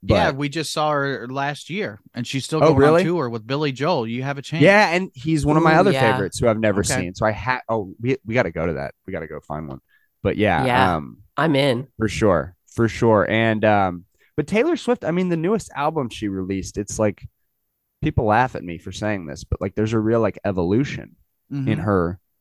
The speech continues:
Speaker 2: in her music, and that it's like, it, I think it was very superficial for a long time,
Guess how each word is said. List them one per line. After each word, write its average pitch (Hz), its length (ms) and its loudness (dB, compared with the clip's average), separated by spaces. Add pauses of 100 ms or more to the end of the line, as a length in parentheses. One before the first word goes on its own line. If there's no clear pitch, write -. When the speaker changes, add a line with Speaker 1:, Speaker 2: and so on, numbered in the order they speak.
(120)
Speaker 2:
in 135 240 4
her 113 320 -6
music, 120 760 -2
and 107 240 0
that 104 140 2
it's 104 220 -2
like, 95 260 0 (400)
it, 120 200 2 (140)
I 117 80 2
think 151 160 0
it 139 60 2
was 113 180 2
very 107 200 4
superficial 101 640 -2
for 92 140 -4
a 90 60 0
long 87 260 -4
time, 95 480 0